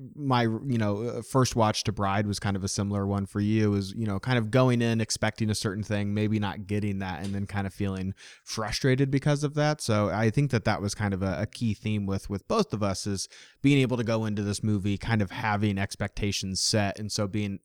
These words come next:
having an opportunity to meet the movie where it's at rather than where we would kind of like it to be. Yeah, but Anomalisa in that entire month,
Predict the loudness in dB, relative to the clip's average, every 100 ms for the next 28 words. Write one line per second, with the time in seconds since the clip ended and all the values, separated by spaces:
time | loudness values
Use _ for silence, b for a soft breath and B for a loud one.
0 | -6 -2 0 0 -2 -2 -2 -2 -2 -6
1 | -4 -4 -4 B B B B 0 2 0
2 | 0 -2 2 0 0 0 0 -2 -2 -10
3 | -10 -8 -6 -6 -6 -4 -2 0 0 0
4 | 0 -2 -2 -2 -4 -4 -4 -4 -4 -6
5 | -6 -4 -2 -2 -4 0 0 0 B B
6 | B -2 0 0 2 4 4 2 2 2
7 | 0 0 -2 -2 -2 -4 -2 0 0 0
8 | 0 -2 -8